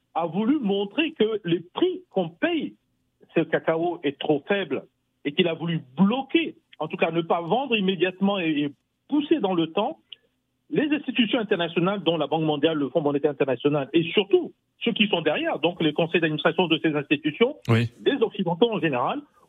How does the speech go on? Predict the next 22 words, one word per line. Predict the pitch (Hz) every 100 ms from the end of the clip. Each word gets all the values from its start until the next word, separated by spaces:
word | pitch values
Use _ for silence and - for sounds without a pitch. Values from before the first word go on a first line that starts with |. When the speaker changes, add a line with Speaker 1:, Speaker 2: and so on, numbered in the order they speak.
| -
Speaker 1:
ont | 190
mis | 180 247 339
en | 190
place | - 277 -
que, | 269 294 330 - - -
ce | -
que | 190
vous | 196
connaissez | 185 170 165 220
aujourd'hui | 160 156 240
sous | 233
le | 185
nom | 165 196 262
de | 240 254
mondialisation. | 147 170 240 190 226 214 196 202 196 196 - - _
C'est-à-dire | 208 180 180 285
qu'on | 254
est | 220
allé | 196 185
planter | 180 - 240 233 220 - 302 339 _ _ _ -
des | 185 185
cacaos | - - 165 202